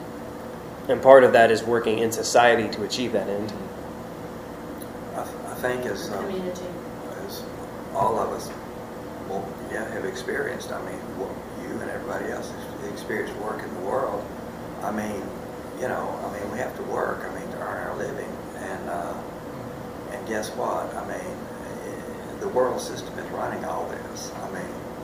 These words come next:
Speaker 2: the world of work. And, uh, so we're in the world,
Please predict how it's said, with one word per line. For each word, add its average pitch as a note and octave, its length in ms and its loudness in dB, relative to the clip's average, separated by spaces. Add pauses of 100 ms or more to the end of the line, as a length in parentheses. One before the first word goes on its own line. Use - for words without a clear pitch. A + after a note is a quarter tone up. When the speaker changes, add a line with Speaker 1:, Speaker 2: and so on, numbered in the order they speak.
(240)
Speaker 2:
the - 80 -6
world F#2+ 320 -2
of - 160 -6
work. G2+ 320 -4 (480)
And, F#2+ 240 -6 (100)
uh, G#2 220 -6 (680)
so - 260 2
we're - 140 4
in - 140 0
the A#2+ 80 0
world, - 440 0